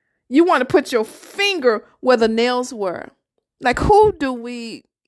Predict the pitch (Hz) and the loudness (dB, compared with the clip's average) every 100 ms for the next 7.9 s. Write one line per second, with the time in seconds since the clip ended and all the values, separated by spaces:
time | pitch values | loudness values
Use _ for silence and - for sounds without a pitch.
0 | - 185 294 214 147 - _ _ _ - | -12 -4 -2 -2 -6 -10 _ _ _ 2
1 | 302 262 359 440 - 320 277 240 320 - | 2 4 2 2 0 0 0 0 -4 -4
2 | 262 247 254 285 262 262 254 233 240 247 | -8 -8 -8 -8 -8 -8 -8 -8 -8 -6
3 | 269 240 254 - - 277 247 - - - | -4 -2 -4 -4 -2 -2 -4 -8 -20 -20
4 | - _ - 269 247 226 202 202 - 233 | -20 _ -6 -2 0 0 -2 -6 -4 0
5 | 247 - - 339 349 311 262 240 - 220 | 0 -2 0 0 2 2 2 0 -2 -4
6 | 208 190 - - - - _ _ _ _ | -2 -4 -6 -12 -12 -14 _ _ _ _
7 | _ - 233 202 214 202 196 190 | _ 4 4 4 0 -4 -2 -4